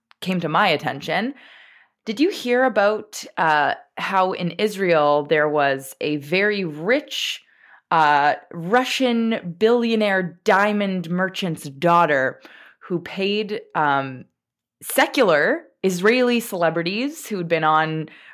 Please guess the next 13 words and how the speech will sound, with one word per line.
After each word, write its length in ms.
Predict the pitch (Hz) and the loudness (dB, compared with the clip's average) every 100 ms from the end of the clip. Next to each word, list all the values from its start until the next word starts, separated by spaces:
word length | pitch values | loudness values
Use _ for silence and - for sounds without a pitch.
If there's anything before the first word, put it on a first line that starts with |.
| - | 0
reality 500 | 160 226 262 254 240 | 4 6 6 4 0
shows, 760 | - 233 220 226 226 196 - - | 2 4 4 2 0 -6 -10 -2
um, 520 | 175 165 160 156 160 160 | 2 4 6 4 0 -6
to 280 | - 208 | -6 -4
promote, 800 | 190 - 208 185 196 285 320 - - - - - _ _ | -6 -4 -2 2 2 2 -2 -10 -14 -20 -20 -20 _ _
uh, 380 | 175 170 165 151 - | 4 6 6 4 0
the 260 | 160 196 - 196 | -4 -4 0 2
Orthodox 680 | 226 247 247 202 185 185 | 4 2 2 4 2 0
view 520 | 175 165 175 180 180 180 | -8 -6 -2 0 0 0
of 280 | 165 143 - _ | -2 -2 -8 _
Nida, 720 | 170 180 220 226 220 214 214 - - | -2 0 2 4 4 6 4 2 0
um, 520 | 165 160 160 160 160 - | 2 2 2 -4 -10 -6
which 520 | 170 185 - - | -4 -4 -8 -12